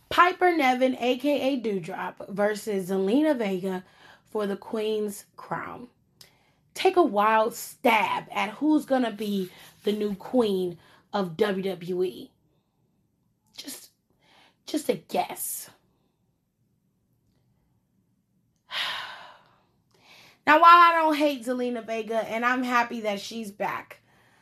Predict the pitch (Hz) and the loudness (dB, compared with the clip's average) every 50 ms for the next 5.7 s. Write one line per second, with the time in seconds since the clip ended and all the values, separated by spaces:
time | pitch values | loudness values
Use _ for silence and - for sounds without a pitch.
0 | _ _ _ _ _ _ - 262 302 349 370 381 381 359 294 247 202 196 - _ | _ _ _ _ _ _ 4 6 8 8 8 6 4 0 -2 -4 -6 -12 -18 _
1 | _ _ _ _ _ _ _ _ _ - 294 311 349 311 320 285 - 302 302 294 | _ _ _ _ _ _ _ _ _ -4 -2 -2 -2 0 -2 -2 0 0 0 0
2 | 254 247 294 269 262 262 262 254 240 - - 240 202 - - - 277 262 254 - | 2 2 2 2 4 2 2 0 -2 -2 -6 -8 -8 -6 0 2 2 2 2 0
3 | - - 220 214 202 226 226 240 240 - - 240 233 247 247 233 240 240 233 226 | -4 -2 -2 -2 0 2 2 2 2 2 2 4 4 4 4 2 0 -2 -2 -2
4 | 220 220 - 226 202 196 196 190 190 185 180 - - - - _ _ _ - - | -4 -4 -4 -4 -2 -2 -2 -2 -4 -4 -6 -10 -16 -20 -20 _ _ _ -20 -18
5 | - - - - 285 277 277 277 269 277 277 269 262 | -16 -2 4 4 6 6 8 6 6 6 4 2 -2